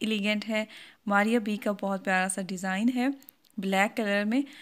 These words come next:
देख सकते हैं इसमें है, आप लोग, अ, बताती चलूँ कि लॉन एप्लिक नेट फ्रंट है, डाइड नेट बैक है, एम्ब्रॉयडर्ड नेट स्लीव्स हैं, डाइड लॉन अंडरशर्ट है,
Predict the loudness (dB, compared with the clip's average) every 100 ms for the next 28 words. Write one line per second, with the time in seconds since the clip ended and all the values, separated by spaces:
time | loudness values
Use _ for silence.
0 | -4 -2 -2 -4 -6 -4 0 0 0 -2
1 | -2 -2 0 2 4 4 2 0 -2 -2
2 | -2 -4 -4 -6 -6 -4 -4 -2 -2 -4
3 | -4 -2 -2 -4 -4 -2 -2 0 -2 -2
4 | -4 -2 -2 -2 -2 0 0 0 -2 -4
5 | -16 _ _ _ -2 2 4 4 2 -2
6 | -2 -2 -2 0 0 -2 -6 -6 -14 -20
7 | _ -4 2 2 2 0 -2 -2 -2 -4
8 | -4 -4 -2 -2 -2 -10 _ 0 4 6
9 | 4 0 -2 -2 -2 -2 -2 -4 -4 -4
10 | -6 -8